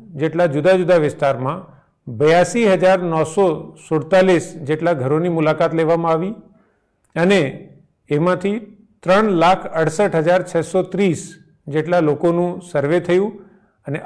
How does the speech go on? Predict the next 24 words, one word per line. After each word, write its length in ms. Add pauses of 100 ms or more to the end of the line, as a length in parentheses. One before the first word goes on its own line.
આવા 240
લોકોમાંથી 580 (180)
સ્ક્રીનિંગ 460
થયા 260
પછી 280 (100)
જુદા 200
આઈડેન્ટિફાય 580
થયેલા 360
લોકોના 360 (440)
છસો 360
પંચ્યાસી 580
જેટલા 320
લોકોના 480 (840)
સેમ્પલ 380
લેવામાં 420
આવ્યા. 260 (3250)
આ 120
સિવાય 300
મધ્ય 380
ઝોનમાં, 520
ખાસ 280
કરીને 360 (140)
કોટ 240
વિસ્તારમાં 600